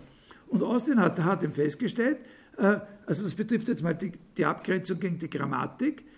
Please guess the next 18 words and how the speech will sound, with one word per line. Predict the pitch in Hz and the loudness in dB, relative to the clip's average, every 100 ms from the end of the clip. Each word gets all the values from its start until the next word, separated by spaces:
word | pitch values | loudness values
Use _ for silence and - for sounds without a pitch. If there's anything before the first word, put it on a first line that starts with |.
| - | -10
dass | - 165 220 | -2 0 2
es | 285 196 - - - _ _ | 0 -2 -6 -12 -16 _ _
Behauptungssätze | 156 135 143 - 143 - 202 220 254 | 0 2 -2 -2 -2 2 2 2 -2
gibt, | 226 226 294 294 - - - - - | 0 2 2 2 -12 -20 -20 -20 -2
äh, | 214 240 254 - - - - - _ - _ - | 8 10 8 4 -8 -18 -20 -20 _ -20 _ 0
die | 233 | 4
eben | 254 262 240 | 6 6 6
nicht | 247 - | 6 6
so | 220 247 | 2 2
funktionieren, | 226 247 - 220 254 285 285 196 139 131 - - | 2 0 0 2 4 6 8 8 6 0 -10 6
dass, | 175 151 139 - - - - _ _ - | 8 8 6 -2 -6 -8 -14 _ _ 4
äh, | 190 185 156 127 101 - - _ _ - _ _ _ _ _ _ _ _ _ _ _ _ _ _ _ - 196 - | 10 12 10 6 -4 -20 -20 _ _ -20 _ _ _ _ _ _ _ _ _ _ _ _ _ _ _ -20 -20 -4
bezüglich | 170 175 208 214 160 - | -2 4 2 4 0 6
irgendeiner | 190 170 180 175 | 6 8 6 8
unabhängigen | 185 185 175 151 160 147 143 | 6 6 4 4 0 -2 0
Tatsache | 147 147 175 202 214 226 | 4 4 4 4 4 2
der | 226 160 | 2 4
Anspruch | 151 160 226 180 | 4 2 -4 -4